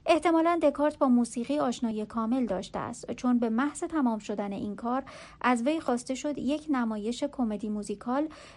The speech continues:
دربارهٔ دو شاهزاده بنویسد که تصور می‌کردند چوپان هستند. متاسفانه در هیچ یک از مجموعه‌های منتشر شدهٔ آثار دکارت نتوانستم اشاره‌ای به این آثار پیدا کنم،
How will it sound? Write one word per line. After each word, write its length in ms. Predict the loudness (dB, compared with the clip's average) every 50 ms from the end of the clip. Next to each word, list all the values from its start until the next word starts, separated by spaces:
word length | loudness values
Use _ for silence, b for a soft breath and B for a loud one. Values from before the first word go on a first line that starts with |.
| B 4
دربارهٔ 500 | 6 6 6 6 6 4 4 4 0 -2
دو 160 | -2 -2 -2
شاهزاده 560 | -2 -2 -2 -2 -2 -2 -2 -2 -2 0 0
بنویسد 560 | 2 2 2 2 0 -2 -4 -4 -4 -4 -4 -4
که 120 | -6 -8
تصور 520 | -6 -6 -6 -4 -2 -2 -2 -2 0 0
می‌کردند 760 | 2 2 0 0 -2 -4 -4 -2 -2 -2 -2 -2 -2 -4 -4 -6
چوپان 440 | -4 -4 -4 -4 -2 -4 -4 -4
هستند. 560 | -6 -8 -10 -12 -12 -12 -12 -12 -12 -14 -16 -20 -20 -20 -20 -20 -20 -20 _ _ _ _ _ b b b b b b b b b -10 -2 0
متاسفانه 800 | 0 2 2 2 2 2 2 2 0 0 2 2 2 2 2 2
در 180 | 2 2 2 0 -2
هیچ 320 | -4 -6 -6 -6 -4 -4
یک 140 | -2 0 0
از 240 | 0 0 0 0 -2
مجموعه‌های 680 | -2 -2 -2 -2 -2 -2 -2 -2 -2 0 0 2 2
منتشر 460 | 0 0 0 -2 -4 -4 -4 -4 -4
شدهٔ 400 | -4 -4 -4 -2 -2 0 0 0
آثار 380 | 0 0 -2 -2 -2 -2 -2 -2
دکارت 540 | -2 -2 -2 -2 -2 -2 0 0 -2 -4 B B B B B B _ 0
نتوانستم 840 | 2 2 2 2 0 -2 -2 -2 -4 -4 -4 -6 -6 -6 -6 -4 -4
اشاره‌ای 560 | -4 -4 -4 -2 -2 0 0 0 0 0 0
به 80 | 0 0
این 180 | 0 0 0 -2
آثار 400 | -4 -6 -6 -4 -4 -4 -4 -4
پیدا 400 | -4 -4 -4 -4 -2 -4 -4 -4
کنم، 400 | -6 -8 -8 -8 -8 -8 -8